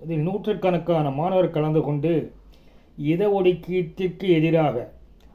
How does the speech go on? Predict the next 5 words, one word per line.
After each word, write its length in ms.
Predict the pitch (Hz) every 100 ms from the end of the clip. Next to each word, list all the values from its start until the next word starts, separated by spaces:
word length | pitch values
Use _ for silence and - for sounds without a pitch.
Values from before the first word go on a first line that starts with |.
| - -
அவர்கள் 360 | 147 165 170
அங்கே 240 | 151 151 160
கோஷமிட்டார்கள். 960 | 170 160 175 165 151 123 135 - - - - - - - - -
காரணம் 400 | 175 196 196 175
என்னவென்றால், 760 | 175 165 156 143 147 120 123